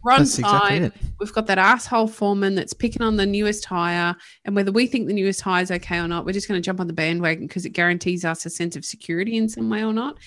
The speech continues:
Speaker 2: That's
Speaker 1: that
Speaker 2: right.
Speaker 1: poor bastard has to put up with that continual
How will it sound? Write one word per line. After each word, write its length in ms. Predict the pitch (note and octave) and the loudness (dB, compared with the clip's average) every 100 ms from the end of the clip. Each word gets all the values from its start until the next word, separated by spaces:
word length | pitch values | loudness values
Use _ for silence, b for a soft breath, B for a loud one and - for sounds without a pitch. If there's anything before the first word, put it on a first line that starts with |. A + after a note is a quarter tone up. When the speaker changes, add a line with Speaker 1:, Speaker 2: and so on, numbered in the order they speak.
| B B E2+ | B B -4
Speaker 2:
That's 60 | F2+ | -2
Speaker 1:
that 60 | B2 | -2
Speaker 2:
right. 180 | D3 | -4
Speaker 1:
poor 280 | - C#4 C#4 | -2 2 2
bastard 720 | C#4 G#3+ G#3+ G#3+ - D3+ G#3 A3 b b | 4 4 2 0 -6 -6 -6 -10 b b
has 160 | G#3 - | -8 -8
to 60 | |
put 200 | G#3+ A#3 | -6 -4
up 120 | G#3 G3 | -2 -4
with 120 | G3 | -6
that 160 | F#3 | -8
continual 800 | - G3 - A#3+ B3 B3 A#3+ A3 | -6 -6 -2 -2 -2 -2 -2 -4